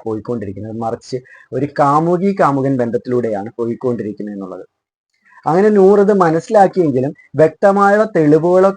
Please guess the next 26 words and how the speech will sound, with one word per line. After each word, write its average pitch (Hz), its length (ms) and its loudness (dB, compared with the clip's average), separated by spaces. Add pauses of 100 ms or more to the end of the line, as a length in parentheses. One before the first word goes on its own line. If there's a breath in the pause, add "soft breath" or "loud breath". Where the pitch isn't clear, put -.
കാര്യങ്ങളോ 147 460 2
ഇല്ലാത്തത് 131 440 -2
കൊണ്ട് 107 160 -6 (220)
നൂറ് 202 300 4
ഇത് 170 100 -2 (220)
കണ്ടില്ല 180 500 2
എന്നുള്ള 170 280 0
രീതിയിൽ 123 240 -2 (200)
വിട്ടുകളയുകയാണ്. 120 680 0 (840 soft breath)
അങ്ങനെ 214 320 2
മുന്നോട്ട് 190 420 2 (100)
പോയിക്കൊണ്ടിരിക്കെ 156 840 2 (920 soft breath)
അങ്ങനെ 240 280 -2
ഒരു 202 100 4
ദിവസം 170 280 -2 (280)
നൂറ് 190 340 4 (420)
തൻ്റെ 165 180 -8 (120)
യാത്ര 139 380 0
കഴിഞ്ഞ് 143 280 0
തിരികെ 131 360 0
വരുന്ന 127 320 -2
സമയത്താണ് 117 520 -4 (340 soft breath)
ആ 175 60 -6 (100)
ഞെട്ടിക്കുന്ന 147 400 -4
ഒരു 143 140 -4
കാഴ്ച 107 300 -2